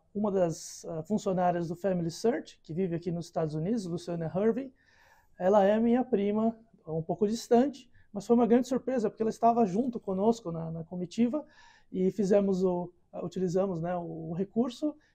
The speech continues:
e na hora a gente se olhou, somos primos. Então foi, foi muito interessante. E um outro participante também do simpósio,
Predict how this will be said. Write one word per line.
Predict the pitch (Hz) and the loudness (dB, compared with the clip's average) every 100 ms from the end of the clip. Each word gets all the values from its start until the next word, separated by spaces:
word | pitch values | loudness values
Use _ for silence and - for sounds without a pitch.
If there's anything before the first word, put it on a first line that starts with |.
| _ | _
e | 208 220 | -4 0
na | 262 247 | 4 8
hora | 240 269 269 247 226 | 8 8 6 2 0
a | 208 | 0
gente | 208 226 | 0 2
se | 247 | 4
olhou, | 220 226 254 262 269 | 8 8 8 4 0
somos | - 269 269 | -2 0 0
primos. | - 220 175 160 - - | 2 2 0 -4 -8 -10
Então | 196 | -8
foi, | 196 208 214 | -6 -8 -8
foi | 175 190 | -8 -6
muito | 196 | -4
interessante. | 220 214 226 202 196 _ _ _ - | -2 -2 -2 -2 -6 _ _ _ -4
E | |
um | 208 | 4
outro | 220 233 | 4 4
participante | 233 226 - 226 202 208 226 | 2 -2 -2 -2 0 0 0
também | - 180 190 | -4 -4 -4
do | 190 | -6
simpósio, | - 185 196 202 220 240 | -8 -6 2 4 4 0